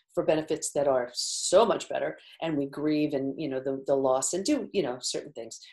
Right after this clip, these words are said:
we can move to stage four. And this is finding and adjusting to a new normal. You know, he, it's like, you know, you can't undo your betrayal,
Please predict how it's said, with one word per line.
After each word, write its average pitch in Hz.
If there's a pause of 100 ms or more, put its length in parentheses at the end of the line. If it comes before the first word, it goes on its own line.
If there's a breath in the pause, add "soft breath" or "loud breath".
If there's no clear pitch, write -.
(140 loud breath)
we 202
can 196
move 170
to 185
stage 156
four. 143 (420 loud breath)
And 175
this 226
is - (180)
finding 202
and 170
adjusting 151
to 156
a 147
new 147
normal. 139 (800 loud breath)
You 202
know, 196
he, - (160)
it's 214
like, 196
you 196
know, 208
you 262
can't 226
undo 196
your 175
betrayal, 180